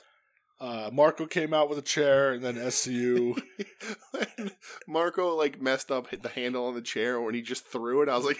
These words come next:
Speaker 1: Yeah.
Speaker 2: <laughs>
Speaker 1: And then
Speaker 2: "That's
Speaker 1: S C U
Speaker 2: unsafe as
Speaker 1: and,
Speaker 2: shit."
Speaker 1: uh,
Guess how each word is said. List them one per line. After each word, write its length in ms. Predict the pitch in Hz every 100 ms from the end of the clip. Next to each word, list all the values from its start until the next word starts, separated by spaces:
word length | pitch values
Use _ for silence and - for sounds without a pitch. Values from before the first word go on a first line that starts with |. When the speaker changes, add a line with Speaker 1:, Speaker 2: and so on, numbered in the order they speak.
| 151
Speaker 1:
Yeah. 440 | 131 123 113 113 -
Speaker 2:
<laughs> 40 | 190 - - - - - - 143 -
Speaker 1:
And 160 | - 147
then 140 | 147 151
Speaker 2:
"That's 320 | 165 160 -
Speaker 1:
S 60 |
C 80 | 170
U 200 | 160 156
Speaker 2:
unsafe 100 | 151
as 100 | 147
Speaker 1:
and, 80 | 135
Speaker 2:
shit." 20 | 131
Speaker 1:
uh, 260 | 120 117